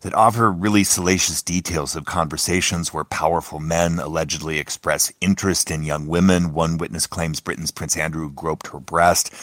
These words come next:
There are also police records here in these documents detailing investigations into Epstein after young women claimed he coerced them into sexual acts and prostitution. Over the years, dozens of women have come forward claiming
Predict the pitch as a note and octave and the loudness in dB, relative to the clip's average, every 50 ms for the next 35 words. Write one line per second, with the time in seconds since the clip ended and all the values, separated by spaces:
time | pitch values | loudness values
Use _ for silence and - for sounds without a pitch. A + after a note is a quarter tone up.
0 | - - - - - _ - D#2 E2+ G#2+ A#2+ - A#2+ - - G#2 G2+ G#2 G2+ - | -16 -16 -18 -18 -18 _ -2 2 2 2 4 2 0 0 0 2 2 2 2 4
1 | F#2+ E2+ - - F2 D#2 D2 - - - F2+ F#2 F2+ E2 E2 D#2 C#2+ - D#2+ D#2 | 2 2 2 0 -4 -4 -4 -4 -6 -4 -4 -4 -2 -2 -2 -2 2 2 2 2
2 | - - E2 E2 D2 - - D#2+ - F#2 F2+ E2 E2 E2 D#2+ D2 D#2 D#2 - - | 2 0 -4 -2 -2 -2 -2 -2 -2 -2 -2 -2 -2 -4 -4 -2 -2 -2 -2 -2
3 | - D#2+ D2+ F2 F2 F2+ - - F2+ E2+ - E2 E2 D#2+ - - - - - F2+ | -6 -6 -4 -2 -2 -2 -2 -2 -2 -2 -2 -2 -4 -4 -4 -4 -4 -4 -4 -2
4 | E2 E2 D#2+ D#2+ - F2 F2 E2+ F2 F2+ F#2 F2+ F#2 G2 F#2 D#2+ - F#2+ F2+ F2+ | -2 0 -2 0 0 -2 -2 0 0 2 2 4 4 2 2 0 -2 -2 -2 -2
5 | F2+ - G#2+ F2+ - - - F2 E2+ F#2 G#2 A2+ - - - D2 D2 D2+ D2+ D2 | -2 -2 -6 -8 -6 -6 -4 -2 0 0 0 0 0 -4 -4 -6 -8 -10 -10 -6
6 | D2+ - - F#2 F2 - - - D#2 D#2 C#2+ C#2 D2 D2 C#2+ - - - D#2+ C#2+ | -4 -2 0 0 0 -2 -2 -4 -4 -4 -2 -2 -2 -4 -4 -6 -10 -12 -12 -12
7 | - - D#2 D2+ - - - - - F#2+ F2 E2 - - D#2+ D2+ - - - - | -8 -4 -4 -4 -4 -4 -8 -10 -8 -6 -6 -4 -4 -4 -6 -6 -10 -14 -18 -18
8 | - - - - - - - F#2+ D#2+ D#2+ E2+ E2+ F#2 F2+ E2+ D#2+ - - F2+ F2+ | -18 -20 -20 -20 -10 -6 -4 -2 -2 0 0 2 2 2 2 0 -2 2 4 4
9 | F#2+ E2+ F#2+ F2 D#2 - D2 C#2+ E2 E2+ E2+ D#2+ D2 D2 E2 F2+ E2 - - - | 4 4 2 0 -2 -2 -6 -4 -4 -2 -2 -4 -2 0 0 0 0 0 -2 -6
10 | E2 D#2 - - F2+ E2+ E2 D#2 D2+ D2 - - F#2 F2+ E2+ E2+ E2+ | -6 -6 -6 -4 -2 -2 -2 -2 -4 -6 -6 -2 -2 0 0 0 -2